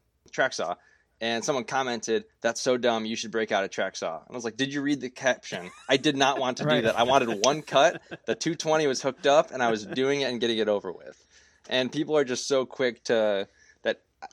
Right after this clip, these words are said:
Speaker 1: it's almost like the instant gratification. They see something, and then before they even look into it or read it, they just wanna go on the offensive. So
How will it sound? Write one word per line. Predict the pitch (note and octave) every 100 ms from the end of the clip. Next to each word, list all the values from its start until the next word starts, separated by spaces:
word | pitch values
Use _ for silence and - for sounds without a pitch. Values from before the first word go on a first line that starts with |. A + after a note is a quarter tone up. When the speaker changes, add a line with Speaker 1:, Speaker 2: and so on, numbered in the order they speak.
| _ -
Speaker 1:
it's | B2+ D#3
almost | D3 C3+
like | C3
the | - C3
instant | B2 C3
gratification. | A#2 G#2+ G2+ - A2 - F#2+
They | G2+
see | - B2
something, | A#2 B2 A#2 B2+ C3 C3
and | A2
then | G#2+
before | G#2 - B2+ B2
they | A#2+
even | A2 A#2 A2+ G#2+ G#2 - _ _ -
look | A2+ A2+
into | G#2 A2 - A#2
it | A#2
or | G2+
read | F2+ G2
it, | A2+ A#2
they | G2+
just | G2 G#2
wanna | G2 F#2+ F#2+ F#2 F2 -
go | G2
on | F#2+
the | F#2
offensive. | F2 F2 F2+ F2+ E2+ F2 _
So | - E2+ E2+